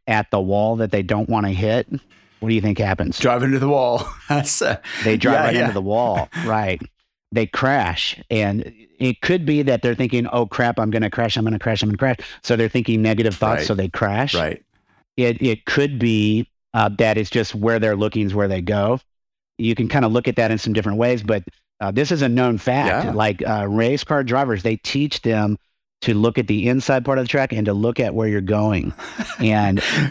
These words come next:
Speaker 1: the,
Speaker 2: To
Speaker 1: where I wanna bring that back to balance is that if we look at our, our desk and what our daily and weekly and monthly activities look like, is if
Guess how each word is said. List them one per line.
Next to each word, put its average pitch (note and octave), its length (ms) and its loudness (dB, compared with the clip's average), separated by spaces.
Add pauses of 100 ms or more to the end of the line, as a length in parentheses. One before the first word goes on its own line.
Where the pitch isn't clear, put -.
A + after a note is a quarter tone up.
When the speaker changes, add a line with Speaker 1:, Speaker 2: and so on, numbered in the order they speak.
Speaker 1:
the, - 160 2
Speaker 2:
To F2 80 -2
Speaker 1:
where B2 400 2
I B2+ 60 2
wanna D3+ 240 0
bring B2+ 240 -2
that A2+ 240 -2
back A#2+ 220 0
to A#2+ 120 -2
balance A2 720 -2
is G#2+ 500 -2 (720)
that A2 560 0 (460)
if B2+ 260 -2
we E3 300 2
look D3+ 640 2
at G#2+ 420 0 (200)
our, G#2 380 0
our A2 140 0
desk G2 600 -2 (320)
and G#2 400 0
what A#2 180 4
our A2 100 2
daily A#2 500 0
and G#2 140 0
weekly G#2+ 360 0
and G2+ 100 2
monthly G#2 340 2
activities G#2 560 0
look F#2 180 0
like, F2+ 380 -2 (680)
is A2 340 0
if A2+ 320 0